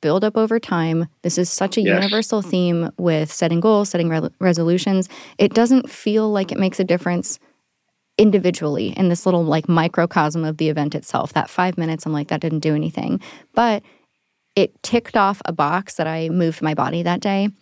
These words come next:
Speaker 1: and I wanted to keep it going the next day. So I did five minutes again. And the
Speaker 2: Exact-
Speaker 1: next day it was, like, seven or ten minutes. And then I started getting back into more regular movement.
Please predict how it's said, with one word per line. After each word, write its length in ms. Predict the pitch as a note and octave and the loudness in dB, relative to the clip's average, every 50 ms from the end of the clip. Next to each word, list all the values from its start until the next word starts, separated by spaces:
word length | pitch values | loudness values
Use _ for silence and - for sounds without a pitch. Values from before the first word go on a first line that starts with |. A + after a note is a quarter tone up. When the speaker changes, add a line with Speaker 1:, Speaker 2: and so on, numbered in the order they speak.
| _ _ _ | _ _ _
Speaker 1:
and 120 | G3 F#3+ F3+ | 0 2 2
I 60 | F3 | 2
wanted 300 | F3 E3 D#3+ E3 D#3+ - | 2 2 2 2 0 -2
to 80 | - | -6
keep 180 | - - E3 - | -6 -4 -4 -4
it 80 | A2+ - | -2 -2
going 240 | C#3+ C#3+ D3 D3 | 0 0 0 2
the 80 | D#3 E3 | 2 2
next 260 | F#3 G#3+ G3 - - | 0 0 0 -2 -2
day. 300 | - D#3+ C#3 D3 - F3 - - - - _ _ | -2 0 0 0 -2 -4 -6 -12 -20 -20 _ _
So 180 | - - D#3+ D3+ | -2 0 2 2
I 80 | D#3 | 2
did 400 | D#3 D#3 D#3 D#3 D#3 D#3 D#3 E3+ - _ _ _ _ _ _ | 2 2 2 2 2 0 0 -2 -8 _ _ _ _ _ _
five 340 | - - - E3+ D3+ C#3 D3+ | -16 -2 0 0 0 2 0
minutes 280 | E3 D#3 E3 E3+ - - | -2 -2 -2 -4 -4 -6
again. 200 | F3 - G#3 G#3+ | -4 -2 -2 0
And 100 | G3+ F3+ | 0 0
the 40 | D3+ | 0
Speaker 2:
Exact- 160 | - E3 E3 | 0 0 0
Speaker 1:
next 220 | D#3+ D#3 D#3+ - - | -2 -4 -6 -4 -2
day 160 | F3 E3 D#3+ | 0 0 0
it 60 | D#3 | 0
was, 120 | - E3+ - | -2 -2 -2
like, 160 | D#3+ D3+ - | -2 -4 -4
seven 360 | - - C#3 C#3 C#3 E3 E3+ | -4 -2 -2 0 0 2 0
or 80 | F3 F#3 | 0 0
ten 320 | F#3 - C4+ C4 C4 B3 | 0 0 2 4 4 4
minutes. 360 | A3 F#3+ F3 E3 D#3 - - - | 4 4 2 0 -2 -4 -6 -4
And 160 | - F3 E3+ | -2 0 0
then 260 | E3+ E3+ E3+ E3+ - - | 0 0 0 0 0 -2
I 80 | F3+ | -2
started 340 | F3 - - F3 F3 F3 E3+ | -2 -2 -2 -2 -2 -2 0
getting 220 | - F3 E3 E3 E3+ | 0 0 0 2 2
back 240 | D#3+ D#3 D#3 D#3 - | 0 0 -2 -2 -2
into 640 | D#3+ D3+ D#3 D3 - - D#3 D3+ D3+ D3+ D3+ D#3 D3 - _ _ A3 | -2 -2 -2 -2 -2 -2 -2 0 0 0 0 -2 -4 -8 _ _ 2
more 220 | F3+ E3+ E3 D#3 | 2 4 4 4
regular 380 | D3+ D3+ D3 D3 D#3 D3+ D3 D3+ | 2 0 0 0 -2 -2 -2 -2
movement. 580 | D3+ D#3+ E3 E3+ E3 - - - - D#2 - | -2 -2 -4 -4 -4 -6 -6 -6 -6 -6 -8